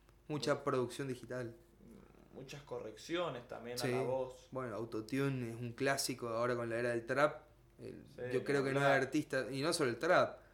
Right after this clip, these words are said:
Speaker 1: sea, todos los artistas de reggaetón usan autotune de otra manera.
Speaker 2: Pero sobre todo el trap.
Speaker 1: Sí, pero siempre se, está la afinación esa asistida.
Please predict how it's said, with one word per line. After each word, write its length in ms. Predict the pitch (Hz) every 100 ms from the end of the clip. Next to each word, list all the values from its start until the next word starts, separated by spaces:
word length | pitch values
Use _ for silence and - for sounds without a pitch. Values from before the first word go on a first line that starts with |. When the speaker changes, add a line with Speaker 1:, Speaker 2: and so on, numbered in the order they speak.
| -
Speaker 1:
sea, 300 | - - 120
todos 220 | - 156 147
los 120 | 135
artistas 380 | 123 139 131 131
de 60 |
reggaetón 340 | 123 120 139 135
usan 200 | 123 123
autotune 640 | 120 120 120 165 156 156 156 - - - -
de 100 | 120
otra 300 | 135 143 135
manera. 580 | 120 143 170 165 170 - -
Speaker 2:
Pero 140 | 120
sobre 240 | 127 117
todo 160 | 117 143
el 80 | 143
trap. 240 | 113 - - - - -
Speaker 1:
Sí, 260 | 277 254 180
pero 340 | 151 143 139
siempre 460 | - - 226 139 127
se, 400 | 131 123 120 - -
está 300 | 123 - 131
la 80 | 127
afinación 560 | - 135 120 - 131
esa 160 | 127 131
asistida. 520 | 120 123 - 117